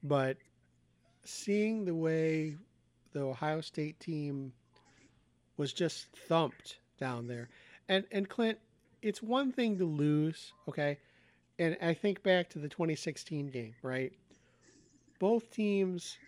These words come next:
stood toe-to-toe. Ohio State came out on top with a little bit of help from the refs. But that was not a game that you would say Michigan was thumped and, and they left the field with their hang-, with their head hanging, right?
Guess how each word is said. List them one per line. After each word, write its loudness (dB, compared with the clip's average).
stood -2
toe-to-toe. 2
Ohio 4
State -2
came -2
out 0
on -2
top 2
with -8
a -8
little -4
bit -2
of -2
help -4
from -8
the -4
refs. 2
But 2
that 4
was 2
not 4
a 2
game 8
that 2
you 2
would 2
say 4
Michigan 2
was -2
thumped 2
and, 0
and -4
they 2
left 0
the 2
field 2
with -4
their -2
hang-, 0
with -4
their -2
head 2
hanging, -4
right? -2